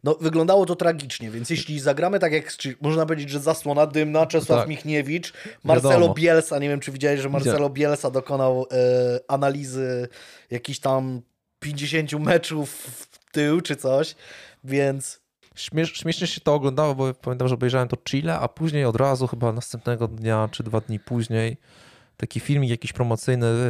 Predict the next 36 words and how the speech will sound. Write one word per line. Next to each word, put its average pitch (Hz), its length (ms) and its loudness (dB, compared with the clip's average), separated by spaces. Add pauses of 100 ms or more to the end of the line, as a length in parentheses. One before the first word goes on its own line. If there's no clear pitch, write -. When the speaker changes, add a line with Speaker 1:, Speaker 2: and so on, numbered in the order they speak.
(300)
Speaker 2:
y, 113 40 -2
wstawia 120 320 -2
Brazylia, 123 440 2
która - 160 -2
w - 40 -4
trakcie 120 260 -2
treningu 123 760 0
przyjmowała, 123 580 0 (260)
y, 110 760 -4
reprezentaci 143 540 -2
Brazylii 139 340 0
przyjmowali 131 380 0
piłkę 143 340 2
zrzucaną 123 460 2
z 117 80 -4
drona. 117 380 2 (280)
Speaker 1:
Mhm. 131 240 -8
Speaker 2:
I 131 100 2
Neymar 135 300 2
sobie 131 160 -2
przyjął 131 260 2
piłkę 139 280 2
z - 40 -6
trzydziestu - 440 -2
pięciu 127 300 0
metrów 123 340 0
zrzuconą. 104 580 0
Speaker 1:
Mhm. 147 340 -6 (640)
Speaker 2:
I 120 80 0
później, 143 300 0
wiesz, 120 240 2
tego 123 200 2
Żurkowskiego 123 720 2
widzisz, 110 360 -2
nie? 120 200 2 (280)
Speaker 1:
No. 123 200 -4